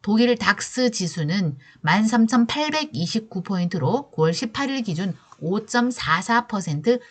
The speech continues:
상승하였습니다. 자, 글로벌 증시 기준으로 해서 나스닥 기술주가 지난 삼 개월 동안 가장 많이 상승했고요.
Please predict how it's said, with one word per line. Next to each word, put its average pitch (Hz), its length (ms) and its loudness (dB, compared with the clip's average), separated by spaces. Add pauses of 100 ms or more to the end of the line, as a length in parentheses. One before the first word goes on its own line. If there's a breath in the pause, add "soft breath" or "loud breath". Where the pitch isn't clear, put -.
상승하였습니다. 151 1200 -6 (440 loud breath)
자, 175 100 -6
글로벌 294 400 6
증시 254 480 0
기준으로 196 480 0
해서 208 340 0 (240 loud breath)
나스닥 180 540 -2
기술주가 202 680 -2
지난 170 320 -2
삼 220 220 2
개월 220 240 2
동안 160 340 -4
가장 220 400 0
많이 202 380 0
상승했고요. 175 1040 -2